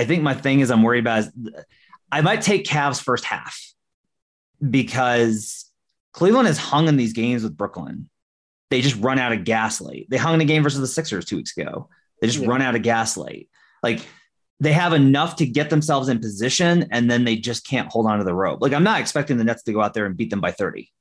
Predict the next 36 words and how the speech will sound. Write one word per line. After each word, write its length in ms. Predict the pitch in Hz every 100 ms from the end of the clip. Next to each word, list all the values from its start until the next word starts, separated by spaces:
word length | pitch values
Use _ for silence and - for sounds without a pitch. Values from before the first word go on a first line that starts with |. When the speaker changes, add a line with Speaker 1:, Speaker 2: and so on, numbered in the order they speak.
| _ _
Speaker 2:
Yeah, 180 | 143 113
I'm 80 | 127
not 160 | 113
Speaker 1:
I'm 60 | 123
Speaker 2:
expecting 280 | 117 - 113
that 80 | 104
either. 80 | 107
Speaker 1:
It's 140 | 110
possible, 640 | - - 165 90 71 85 131
but 360 | 139 113 101 - _ _ _ -
the 360 | 113 107 101 - _
Cavs 540 | - - 143 147 160
defense 540 | 127 131 147 120 113 113
and 120 | 110
that 200 | 127 -
team 200 | 151 139
plays 300 | - 131 120
hard, 360 | - 120 123 113
and 80 |
Darius 280 | 101 127 135
Garland's 420 | - 120 120 117 110
good, 400 | 110 110 107 - _ _ _
and 80 | 113
Evan 200 | 123 147
Mobley's 400 | 131 127 123 113
good, 300 | 113 110 113
and 260 | 107 95 95
Lauri 180 | 131 131
Markkanen 320 | 127 120 117
honestly 280 | 110 110 113
has 80 | 107
been 100 | 107
really 200 | 107 101
good 140 | 101
this 140 | 95
season. 480 | - 98 101 98 92